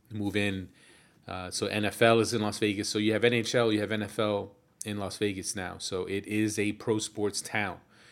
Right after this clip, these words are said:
And it's showing with those teams that, you know what, you can succeed there.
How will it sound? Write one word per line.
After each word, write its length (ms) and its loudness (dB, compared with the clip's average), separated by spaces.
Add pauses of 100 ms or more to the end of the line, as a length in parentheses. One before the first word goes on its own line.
(320)
And 140 -4
it's 220 -4
showing 560 2 (160)
with 180 -4
those 260 2
teams 480 -2
that, 420 0
you 120 -2
know 60 0
what, 160 2
you 80 -2
can 160 -6
succeed 440 -4
there. 260 -4